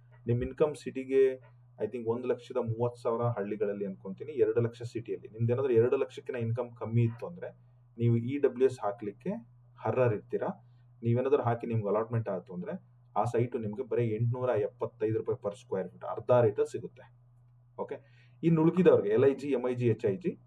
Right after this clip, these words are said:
ಆ, ಸ್ಟ್ಯಾಂಡರ್ಡ್ ಆಗಿ ಸಾವಿರದ ಏಳ್ನೂರ ಐವತ್ತು ರೂಪಾಯಿ. So, ಎಲ್ ಐ ಜಿ ಅಂದ್ಕೊಳ್ಳಿ, ನೀವು ಲೋ ಇನ್ಕಮ್ ಗ್ರೂಪ್ ಇರ್ಬೇಕಂತ ಏನಿಲ್ಲ.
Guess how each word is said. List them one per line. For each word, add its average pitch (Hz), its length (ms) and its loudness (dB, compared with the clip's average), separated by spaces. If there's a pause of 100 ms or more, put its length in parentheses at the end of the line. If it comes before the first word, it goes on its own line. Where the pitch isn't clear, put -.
(520)
ಆ, 107 100 -2
ಸ್ಟ್ಯಾಂಡರ್ಡ್ 131 560 0
ಆಗಿ 160 120 0
ಸಾವಿರದ 120 400 0
ಏಳ್ನೂರ 107 420 0
ಐವತ್ತು 90 220 -6
ರೂಪಾಯಿ. - 220 -20 (380)
So, 139 100 8
ಎಲ್ 143 100 4
ಐ 180 100 10
ಜಿ 180 100 4
ಅಂದ್ಕೊಳ್ಳಿ, 175 320 4
ನೀವು 156 160 -2
ಲೋ 139 300 4
ಇನ್ಕಮ್ 156 300 -2
ಗ್ರೂಪ್ 131 280 -6
ಇರ್ಬೇಕಂತ 110 440 -4
ಏನಿಲ್ಲ. 87 220 -16